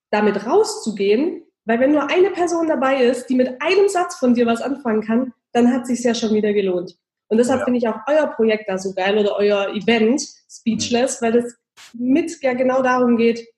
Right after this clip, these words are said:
Speaker 1: es geht ja nicht um laut, sondern um einfach mal raus.
Speaker 2: Die innere Lautstärke.
Speaker 1: Genau. Und deshalb finde ich das so geil. Erzähl mir mehr davon. Wann ist das?
Speaker 2: <laughs>
Speaker 1: Was passiert da? Genau.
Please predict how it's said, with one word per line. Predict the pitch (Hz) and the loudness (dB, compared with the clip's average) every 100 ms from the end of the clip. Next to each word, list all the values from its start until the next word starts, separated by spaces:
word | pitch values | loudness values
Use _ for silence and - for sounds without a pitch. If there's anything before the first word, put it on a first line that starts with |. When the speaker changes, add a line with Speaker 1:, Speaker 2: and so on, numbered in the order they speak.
| _ | _
Speaker 1:
es | 226 240 | -10 -4
geht | 254 | 0
ja | 233 | 2
nicht | 226 220 | 2 2
um | 202 | 0
laut, | 196 277 - - - | 2 2 0 -4 -18
sondern | - 226 240 233 | -6 -2 0 2
um | 254 240 247 | 2 2 2
einfach | 220 226 247 | 0 2 4
mal | 233 | 2
raus. | 196 190 196 - _ _ - | 2 0 -2 -10 _ _ -12
Speaker 2:
Die | |
innere | - 131 139 113 104 | -4 -2 0 0 0
Lautstärke. | 90 - - 80 92 - 101 _ - | -2 -6 -8 -8 -8 -14 -18 _ -8
Speaker 1:
Genau. | 196 180 - - | -6 -6 -12 -4
Und | 226 | 0
deshalb | 240 240 220 - | 2 2 -2 0
finde | 226 226 | -2 0
ich | |
das | 226 220 | -2 -6
so | - 214 | -6 -4
geil. | 180 190 | -2 -2
Erzähl | 233 233 254 | -2 0 2
mir | 269 233 | 2 2
mehr | 214 208 | 2 2
davon. | 208 202 196 - | 0 -2 -4 -6
Wann | - - 277 | 0 2 4
ist | 247 247 - | 2 0 0
das? | 208 151 - _ | 0 -2 -10 _
Speaker 2:
<laughs> | |
Speaker 1:
Was | 185 254 254 - 269 | -2 0 0 -2 -2
passiert | 269 262 254 240 | 0 2 2 4
da? | 214 202 - - _ - 139 - | 2 0 -4 -14 _ -8 -8 -4
Genau. | 254 202 | -2 -2